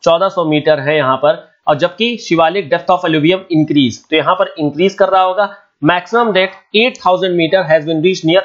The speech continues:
Ambala, यमुनानगर and Jagadri, जो हरियाणा में है। तो यहाँ पर देख रहे हैं ये eight thousand meter आ जाता है, मतलब यहाँ पर डेढ़ किलोमीटर है, तो यहाँ पर आठ किलोमीटर है। इतना ज्यादा sedimentation में अंतर हमें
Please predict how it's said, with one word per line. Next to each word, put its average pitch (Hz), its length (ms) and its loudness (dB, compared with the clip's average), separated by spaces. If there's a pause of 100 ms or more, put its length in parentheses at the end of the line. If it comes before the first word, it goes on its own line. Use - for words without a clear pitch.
Ambala, 151 460 2
यमुनानगर 156 600 0
and 240 140 -2 (480)
Jagadri, 151 560 0 (140)
जो 185 100 4
हरियाणा 147 380 -2
में 113 140 -8
है। 113 80 -8
तो 170 100 -2
यहाँ 175 200 2
पर 220 120 -2
देख 190 200 -2
रहे 202 100 2
हैं 190 60 0
ये 196 280 0
eight 196 180 -6
thousand 160 400 0 (340)
meter 180 380 4
आ 135 80 -4
जाता 120 340 -4
है, 107 280 -10
मतलब 175 240 0
यहाँ 175 180 2
पर 190 180 -4
डेढ़ 175 180 -2
किलोमीटर 202 500 2
है, 214 100 2
तो 208 100 -6
यहाँ 165 160 2
पर 190 100 0 (120)
आठ 202 260 2
किलोमीटर 151 560 0
है। 120 200 -8
इतना 226 280 2
ज्यादा 185 260 0
sedimentation 156 680 -2
में 180 140 2
अंतर 147 400 0
हमें 170 320 -2